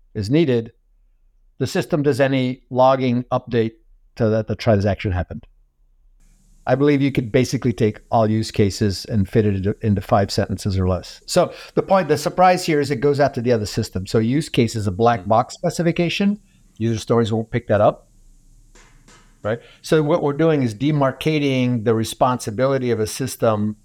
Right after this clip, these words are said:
Speaker 1: with respect to other systems. So there's back end systems that already do authentication. Y-, you're not gonna write that code in the new one. You'll say, you know,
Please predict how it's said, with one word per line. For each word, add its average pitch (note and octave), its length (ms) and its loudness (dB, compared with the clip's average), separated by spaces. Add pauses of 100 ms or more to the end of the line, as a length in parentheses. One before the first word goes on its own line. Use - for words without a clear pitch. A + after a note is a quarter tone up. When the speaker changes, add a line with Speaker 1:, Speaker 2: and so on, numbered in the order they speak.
(180)
Speaker 1:
with A#2+ 180 -4
respect A#2+ 360 0
to - 100 -2
other A2 180 0
systems. G#2 500 -6
So D3 100 0
there's G#3+ 140 0
back C4+ 240 2
end F3 420 -2
systems D#3+ 400 -2
that C3+ 120 2
already C#3 240 2
do C#3 160 2
authentication. B2 800 -2 (520)
Y-, F#3 160 -12
you're F#3 180 -2
not A#3 140 2
gonna E4 160 2
write C#3+ 260 0
that A#2+ 180 0
code B2 260 2
in A2+ 80 -2
the A#2 60 -2
new D#3 140 2
one. A#2+ 260 0 (280)
You'll D3+ 160 2
say, D3+ 440 0 (320)
you F3 100 -2
know, A#2 220 0